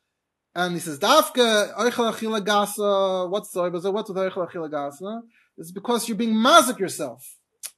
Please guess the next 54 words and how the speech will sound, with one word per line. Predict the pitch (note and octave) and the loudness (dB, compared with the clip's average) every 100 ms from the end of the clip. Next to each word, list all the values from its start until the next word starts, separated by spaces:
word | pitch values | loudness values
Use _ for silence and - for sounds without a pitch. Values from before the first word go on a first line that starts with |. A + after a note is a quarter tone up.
| - | -4
That's | C4+ D#4 | 0 0
the | - | 0
reason. | G3+ E3+ C#3+ C3 C3 | 0 0 -2 -8 -8
You, | C#3+ | -8
you, | D#3 E3 | -8 -8
it's | D3+ | -8
not, | A#3 A#3 A#3 A3+ | -6 -8 -6 -6
uh, | A3 A3 | -4 -2
it's | G3+ | -4
not | A#3 | 0
helping | G#3+ D4 A3+ | 2 2 0
you. | D#3 C3+ _ _ - | -8 -10 _ _ -2
But | G3 | -2
if | F#3+ | 0
it | |
was | F#3+ E3+ | -2 -2
n-, | F3+ G3 F#3 - - - _ | -10 -10 -14 -20 -20 -20 _
but | E3 F3 | -10 -8
if | E3+ | -6
it | |
was | F3 | -6
just | D3+ G#3 B3 - | -2 0 0 0
a | |
problem | F#3+ A3 A3 A#3 G#3+ | -6 0 0 0 -2
of | G3 D#3+ | -2 -2
how | F3+ A3 A3 | -2 0 0
you | G3 | 2
were | G3+ | 2
eating | A3 E4+ D4+ | 2 0 0
it, | A3 G3+ | 0 -2
shleika | G3+ - - A#3 A#3 | -4 -10 -4 -4 -2
derech | A3+ A3 A3 | -4 -4 -6
achila, | - C#4+ D4 A#3 A3 G#3+ | -6 -4 -2 -2 -2 -4
you're | G3+ | -6
still | G3+ G#3 | -8 -10
chayiv. | D3 - - D#3+ | -8 -8 -12 -14
Okay, | G3 | -10
he | |
wants | G3+ G3+ | -8 -6
to | |
bring | G3+ | -4
a | |
raya | G3 A3 A#3 F#3 | 0 0 0 -2
from | E3 | -6
here | D3+ C3+ | -10 -12
that, | - C3+ D#3 | -14 -18 -18
uh, | C#3+ D#3 D#3 E3 _ _ _ _ F3 | -16 -18 -20 _ _ _ _ _ -4
dafka | G#3+ A3+ - G3 | -2 -2 -2 -2
achila | F3+ G#3 G#3+ | -2 -4 -2
gasa, | B3+ C#4 - G#3 | 2 2 0 -4
but | F#3 | -6
shleika | F3+ G#3 G#3 G3+ | -6 -4 -4 -6
derech | G3 | -8
achila, | - A#3+ G#3 G3 F#3+ | -8 -6 -2 0 -2